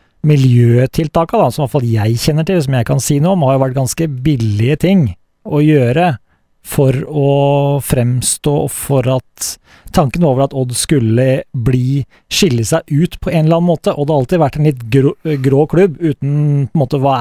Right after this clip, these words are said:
er Odd for noe, ikke sant? Altså, her har vi en mulighet til å posisjonere oss som en miljøklubb, og starta jo med blant annet å spille med grønne drakter, for eksempel. Det er jo et billig, men veldig synlig, altså i treningskampene da, billig, men veldig synlig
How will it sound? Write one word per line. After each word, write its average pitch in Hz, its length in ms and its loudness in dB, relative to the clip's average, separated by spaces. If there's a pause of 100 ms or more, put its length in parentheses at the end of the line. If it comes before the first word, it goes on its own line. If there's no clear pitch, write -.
er 147 100 -2
Odd 127 140 -2
for 165 140 -2
noe, 180 100 0
ikke 156 100 -4
sant? 190 240 0
Altså, 139 220 -2
her - 480 -4
har 139 80 2
vi 156 80 2
en 170 80 4
mulighet 127 320 2
til 135 80 -6
å 139 60 -8
posisjonere 131 580 2
oss 151 160 -2
som 123 240 0
en 139 100 2
miljøklubb, 151 540 0 (480)
og 170 180 0
starta 135 400 0
jo 151 140 2 (100)
med 147 800 0
blant 147 180 -4
annet 131 240 -2
å 139 80 -2
spille 135 300 0
med 143 100 -2
grønne 135 320 2
drakter, 135 400 -4
for 139 80 -4
eksempel. 147 380 -4
Det 160 100 2
er 135 140 2
jo 143 80 0
et 127 160 -6
billig, 127 400 2 (320)
men 147 160 0
veldig 131 260 0
synlig, 120 640 0
altså 147 160 0
i 131 80 -8
treningskampene 139 640 -2
da, - 0 - (720)
billig, 139 480 2
men 143 140 2
veldig 135 180 0
synlig 123 600 0